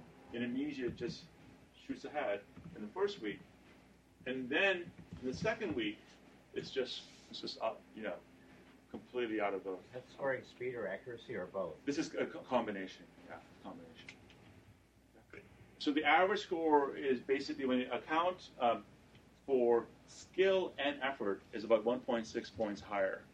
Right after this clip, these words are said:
Speaker 1: uh, for, for the intermediate disclosure regime, uh, which basically makes a difference between winning and losing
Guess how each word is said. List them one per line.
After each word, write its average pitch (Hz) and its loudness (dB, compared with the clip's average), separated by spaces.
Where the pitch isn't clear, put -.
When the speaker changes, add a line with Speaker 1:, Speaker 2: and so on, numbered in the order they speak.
Speaker 1:
uh, 90 -2
for, 101 0
for 101 0
the 95 0
intermediate 95 -4
disclosure 90 -8
regime, 85 -10
uh, 107 0
which 123 2
basically 135 2
makes 113 2
a 110 -4
difference 101 -4
between - -14
winning 92 -6
and 87 -12
losing 90 -12